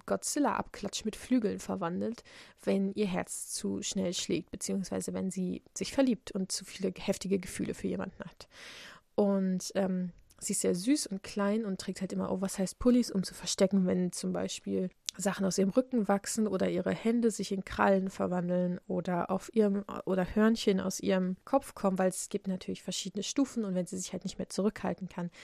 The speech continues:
dann wird sie dieses Godzilla-Monster. Und im ersten Band sehen wir, dass sie sich in den beliebtesten Typen an ihrer ganzen Schule verknallt hat und, ähm,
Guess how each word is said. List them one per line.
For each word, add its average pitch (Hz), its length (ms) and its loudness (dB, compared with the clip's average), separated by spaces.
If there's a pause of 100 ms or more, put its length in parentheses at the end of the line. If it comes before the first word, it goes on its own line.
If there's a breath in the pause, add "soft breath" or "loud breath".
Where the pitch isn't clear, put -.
(260 loud breath)
dann 185 200 0
wird 180 180 4
sie 196 100 -2
dieses 185 340 -6
Godzilla-Monster. 196 960 -4 (440 loud breath)
Und 202 160 -2
im 196 80 -2
ersten 202 360 -2
Band 208 180 0
sehen 196 340 2
wir, 196 160 2
dass 185 160 -6
sie 190 80 -4
sich 196 220 -4
in 190 80 -2
den 185 160 0
beliebtesten 202 640 -6
Typen 233 400 -4
an 190 100 0
ihrer 190 200 -2
ganzen 196 360 -6
Schule 208 340 -2
verknallt 262 560 -6
hat 302 200 0
und, 202 640 4
ähm, 185 360 0